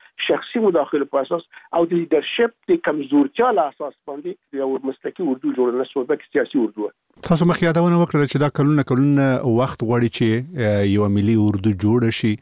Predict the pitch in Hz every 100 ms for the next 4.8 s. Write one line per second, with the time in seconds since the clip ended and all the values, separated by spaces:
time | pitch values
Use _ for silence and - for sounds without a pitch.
0 | _ 120 113 135 135 131 143 143 139 -
1 | 156 101 95 _ - 123 120 117 131 110
2 | 107 131 - 131 120 127 120 110 - 113
3 | 104 101 - 104 135 - 110 - 107 98
4 | 95 - - - 117 104 95